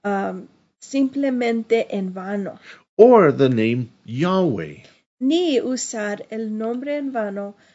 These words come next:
Speaker 1: de Dios que es Yahweh.
Speaker 2: And so to avoid using the name of God in vain,
Speaker 1: Y para no usar el nombre de Dios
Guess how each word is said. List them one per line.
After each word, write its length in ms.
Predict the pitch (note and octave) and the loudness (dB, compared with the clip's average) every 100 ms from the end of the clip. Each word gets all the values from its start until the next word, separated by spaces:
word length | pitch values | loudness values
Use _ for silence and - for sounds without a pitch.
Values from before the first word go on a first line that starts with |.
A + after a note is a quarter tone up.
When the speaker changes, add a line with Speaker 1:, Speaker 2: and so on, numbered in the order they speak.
| _ _ | _ _
Speaker 1:
de 140 | A3 A3 | 0 2
Dios 460 | G3+ F3+ G3 - | 0 -2 -4 -8
que 440 | - A3 - G3+ G3 | -6 -6 -2 -2 -2
es 220 | G3+ - - | -6 -16 -16
Yahweh. 760 | G#3 A3 G3 F#3+ F3+ - F#3+ - | -6 -6 -6 -10 -14 -18 -10 -2
Speaker 2:
And 140 | C3 | 0
so 200 | C3+ C#3+ C#3 _ | 6 4 4 _
to 180 | - C#3 | 4 8
avoid 560 | B2+ G#2+ D#3+ G#3 G#3 A#2 | 8 4 -2 -2 -4 -4
using 400 | B2 D3 C#3+ C3+ | -4 -4 -2 -4
the 80 | |
name 240 | B2 B2+ C3+ | -4 -4 -6
of 120 | A2 | -8
God 220 | A2+ A#2+ | -8 -4
in 160 | C3 C3+ | -4 -4
vain, 500 | C#3+ D#3+ F#3 D3 C#3 _ _ - | -6 -6 -8 -12 -20 _ _ -4
Speaker 1:
Y 220 | C4 B3+ | -2 -2
para 720 | B3+ A#3+ A#3 A#3 A3+ A3 - - _ _ - | -2 0 2 2 2 0 -4 -10 _ _ -4
no 440 | B3 D4 F#4+ G4+ | 4 4 6 2
usar 520 | G4 - C#4+ C4+ A#3 - | -2 -4 -4 -2 -2 0
el 280 | A3 G#3+ | 0 0
nombre 440 | A3 A3+ C4 D#4+ E4 | -2 -2 -2 0 0
de 180 | E4 D#4+ | 0 -4
Dios 540 | B3+ A#3 G#3 G#3 - | -4 -2 -2 -6 -12